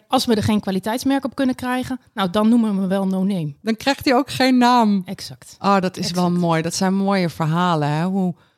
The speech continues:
Speaker 2: ondernemers dan toch zeggen,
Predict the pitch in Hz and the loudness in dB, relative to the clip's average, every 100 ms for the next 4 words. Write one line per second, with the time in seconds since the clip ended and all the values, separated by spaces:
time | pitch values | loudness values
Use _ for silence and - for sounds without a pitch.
0 | _ _ 175 190 180 180 214 208 175 165 | _ _ 0 2 4 2 2 0 -2 -2
1 | 156 - - 254 - - _ _ _ - | -4 -4 0 0 -2 -14 _ _ _ 0
2 | 202 - 190 | 0 0 -2